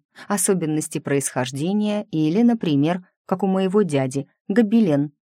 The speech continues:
прикрывающий нишу с бутылями первача и скелетом любимого тёщиного вурдалака. «Хорошо, Снеж, Кьяр, договорились», исправилась в последний момент.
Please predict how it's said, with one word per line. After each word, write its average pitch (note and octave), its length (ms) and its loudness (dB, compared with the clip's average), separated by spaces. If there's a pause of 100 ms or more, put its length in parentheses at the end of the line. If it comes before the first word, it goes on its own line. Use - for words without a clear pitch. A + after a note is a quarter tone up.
(120)
прикрывающий D3 840 0
нишу D#3+ 460 0 (160)
с D#3+ 100 -6
бутылями E3 560 -2
первача C#3+ 600 -4 (280)
и F3+ 120 2
скелетом F#3 640 -2 (120)
любимого F3+ 640 2
тёщиного D3+ 760 -4 (120)
вурдалака. C#3+ 840 -6 (480)
«Хорошо, G3+ 560 -2
Снеж, D#3+ 420 -2 (220)
Кьяр, C#3+ 440 -4 (300)
договорились», F3+ 920 0 (340)
исправилась D3+ 600 -2
в - 80 -16
последний D#3 500 -4
момент. D#3 540 -4